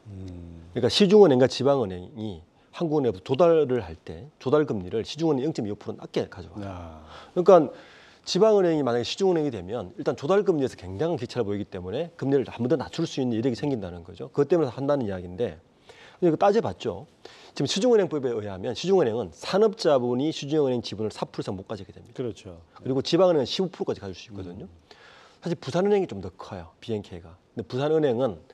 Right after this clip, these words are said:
Speaker 2: 롯데 관련 기업들이 십일점사 프로를 가지고
Speaker 1: 예.
Speaker 2: 있습니다. 그리고,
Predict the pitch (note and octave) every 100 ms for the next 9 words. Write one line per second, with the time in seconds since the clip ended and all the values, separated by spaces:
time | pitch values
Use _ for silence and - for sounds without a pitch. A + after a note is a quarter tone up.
0 | _ _ _ _ _ _ - D3 D3 F#3+
1 | F#3 F3 E3+ D#3+ D3+ A#2+ A2 G#2+ - G#2
2 | - F#2+ A#2 - D#3+ F#3 - D#3+ - -
3 | - A#2+ F#2 A2 G#2 G2 F#2 E2+ D#2 D#2
4 | - _ _ - D3 D#3 A3